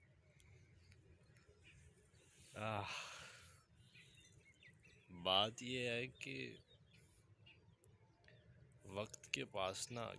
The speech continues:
किसी भी ज़ख्म का कोई मरहम नहीं होता।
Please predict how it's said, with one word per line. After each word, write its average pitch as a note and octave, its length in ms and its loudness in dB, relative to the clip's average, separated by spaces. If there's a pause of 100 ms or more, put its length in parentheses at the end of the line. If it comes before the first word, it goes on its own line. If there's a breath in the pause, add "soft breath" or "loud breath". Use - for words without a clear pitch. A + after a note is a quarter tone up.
(140)
किसी G#2 300 -4
भी A2 240 -2
ज़ख्म F#2+ 320 -2
का G2 200 -4
कोई G#2 320 -2
मरहम F2 340 -4
नहीं F#2+ 260 -6
होता। D2+ 400 -6